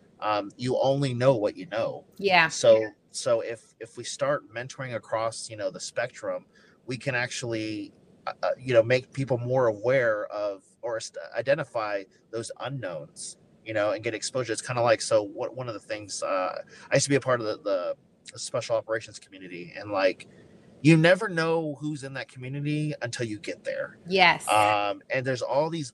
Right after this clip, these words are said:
Speaker 1: other people that are involved in the situation. And so, you know, i-, if we have the dialogue, then we kinda know,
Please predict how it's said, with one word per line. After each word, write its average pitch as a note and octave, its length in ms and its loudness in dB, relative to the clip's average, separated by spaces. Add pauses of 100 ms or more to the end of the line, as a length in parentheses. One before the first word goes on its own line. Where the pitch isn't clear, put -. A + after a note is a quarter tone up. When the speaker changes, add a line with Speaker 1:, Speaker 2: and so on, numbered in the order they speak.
Speaker 1:
other C3+ 480 -6
people B2+ 280 -14
that A2 100 0
are A2 120 -4
involved G#2+ 460 -2
in F#2+ 80 -20
the F#2+ 60 -20
situation. F#2+ 800 -14
And G#2+ 180 -6
so, A#2 500 2 (400)
you B2+ 100 -8
know, A2 260 0 (680)
i-, A2+ 380 0
if C3+ 140 -6
we C3+ 80 -4
have D3+ 340 -2
the C3+ 80 -4
dialogue, A#2 600 -2
then A2+ 120 -6
we A#2+ 60 -10
kinda A#2+ 260 -8
know, G#2+ 560 0